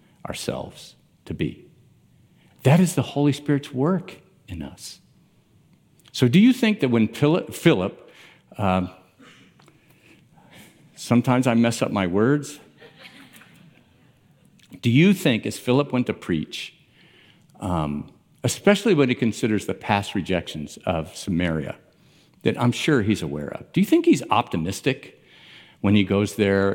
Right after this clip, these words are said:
and shares Jesus with these Samaritans? Don't you wonder what his first impression is of Simon as he kind of shows up and starts following him? Or do you think that he had any insecurities in himself, like when,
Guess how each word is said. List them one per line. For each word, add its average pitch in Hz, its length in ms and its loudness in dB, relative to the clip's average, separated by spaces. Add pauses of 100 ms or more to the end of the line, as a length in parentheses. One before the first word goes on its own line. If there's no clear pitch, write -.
and 85 220 -6
shares 95 400 -2
Jesus 90 640 -4
with 87 160 -6
these 87 240 -2
Samaritans? 85 840 -4 (800)
Don't 214 220 2
you 294 60 2
wonder 202 280 4
what 120 220 2
his 95 200 -4
first 120 360 -2
impression 101 480 -2
is 104 300 -2
of - 120 -8
Simon 95 720 -2
as - 140 -4
he 87 120 -6
kind 92 220 -2
of 82 60 -4
shows 85 280 -4
up 90 200 -2
and - 100 -8
starts 82 260 -4
following 87 520 -2
him? 87 360 -4 (580)
Or 117 60 4
do 156 80 6
you 214 60 6
think 220 180 2
that 151 120 2
he 127 100 6
had 95 200 -2
any 175 280 2
insecurities 131 720 0
in 123 100 0
himself, 117 540 0
like 78 240 -8
when, 85 260 -2